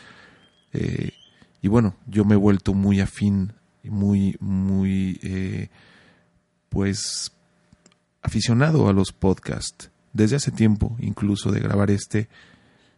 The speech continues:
me parece un formato interesante. La música hablada, la música hablada, perdón, la co-, la radio hablada siempre me llamó más la atención. Eh, yo como músico, pues,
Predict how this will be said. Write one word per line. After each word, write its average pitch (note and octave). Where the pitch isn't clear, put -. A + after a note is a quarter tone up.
me A#2+
parece G#2
un G#2+
formato G#2
interesante. G2+
La G2+
música G2+
hablada, G2
la G#2
música G2
hablada, F#2+
perdón, G2+
la G2
co-, -
la F#2
radio G#2
hablada G2
siempre G2
me G2
llamó F#2+
más G2
la G2
atención. C3+
Eh, G2
yo A2
como A2+
músico, A2
pues, -